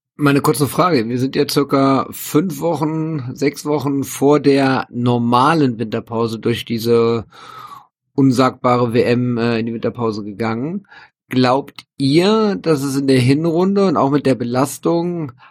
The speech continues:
einfacher und für uns nachher besser gelaufen wäre, wenn es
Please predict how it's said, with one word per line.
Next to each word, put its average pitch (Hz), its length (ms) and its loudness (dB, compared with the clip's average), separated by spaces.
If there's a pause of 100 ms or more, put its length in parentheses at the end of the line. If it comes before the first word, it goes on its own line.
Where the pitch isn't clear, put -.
(140)
einfacher 170 760 2
und 135 420 0
für 131 180 2
uns 127 200 -2
nachher 123 320 0 (200)
besser 135 320 2
gelaufen 165 480 0
wäre, 156 460 4
wenn 135 160 2
es 127 280 -4